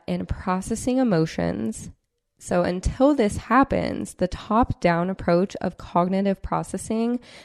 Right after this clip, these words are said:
the thinking and talking, is counterproductive.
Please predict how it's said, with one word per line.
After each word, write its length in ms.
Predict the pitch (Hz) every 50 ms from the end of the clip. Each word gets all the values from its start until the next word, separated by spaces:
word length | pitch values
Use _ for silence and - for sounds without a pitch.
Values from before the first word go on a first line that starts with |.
| _ -
the 80 | 196 190
thinking 500 | - - 208 196 202 - 220 214 202 202
and 100 | 190 185
talking, 760 | - - - 165 165 170 - 220 214 233 240 240 240 247 - -
is 320 | - 185 175 175 170 - -
counterproductive. 880 | - - - - 180 170 165 165 - 165 151 - - - - - -